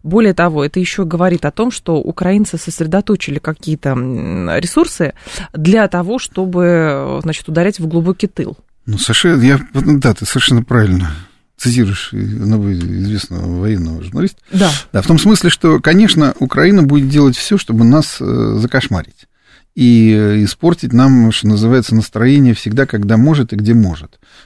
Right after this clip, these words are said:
Speaker 2: И надо понимать, что от украинского террора не защищена ни Москва, где убивают просто наших, э, журналистов.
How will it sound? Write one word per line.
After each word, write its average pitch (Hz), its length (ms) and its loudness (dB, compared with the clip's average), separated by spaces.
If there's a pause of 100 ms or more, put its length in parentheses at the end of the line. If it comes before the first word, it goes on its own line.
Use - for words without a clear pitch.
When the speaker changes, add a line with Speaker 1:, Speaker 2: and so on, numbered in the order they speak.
Speaker 2:
И 107 60 -6
надо 131 240 4
понимать, 143 380 4
что 127 180 0
от 113 100 -2
украинского 127 520 0
террора 165 360 4
не 117 120 6
защищена 123 580 2
ни 131 100 6
Москва, 113 440 2
где 113 200 -2
убивают 117 520 2 (500)
просто 120 320 -4
наших, 110 460 -2
э, 110 260 -4
журналистов. 113 760 0